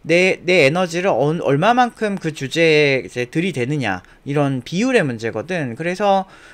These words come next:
그런 여러 가지 이렇게 매체들, 그러니까 여러 가지 내가 활용할 수 있는 자극들 그런 것들을 다 활용하실수록 좋습니다. 그리고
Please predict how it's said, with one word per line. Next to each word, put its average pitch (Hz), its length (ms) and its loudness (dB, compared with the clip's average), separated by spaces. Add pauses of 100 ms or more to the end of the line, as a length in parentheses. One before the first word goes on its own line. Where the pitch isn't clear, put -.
그런 196 380 2
여러 165 260 2
가지 185 800 0
이렇게 127 340 -2
매체들, 180 720 0
그러니까 147 120 0
여러 151 140 2
가지 175 200 0
내가 139 180 2
활용할 233 340 2
수 208 100 -10
있는 180 140 -6
자극들 170 680 -4
그런 165 260 -4
것들을 143 300 -6
다 127 160 -4
활용하실수록 190 920 -6
좋습니다. 123 500 -10
그리고 131 420 -6